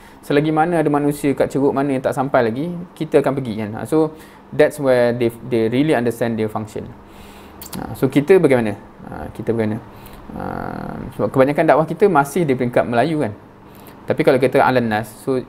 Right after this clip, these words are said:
yang Cina macam mana, yang India macam mana, yang Iban macam mana, that's our tanggungjawab tu. Ha, kita, ha,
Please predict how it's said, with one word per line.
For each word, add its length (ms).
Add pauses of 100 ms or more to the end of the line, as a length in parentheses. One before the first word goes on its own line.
yang 80
Cina 240
macam 240
mana, 160 (160)
yang 160
India 160
macam 160
mana, 160
yang 80
Iban 240
macam 160
mana, 120 (440)
that's 160
our 320 (240)
tanggungjawab 440
tu. 20 (760)
Ha, 200
kita, 320 (200)
ha, 140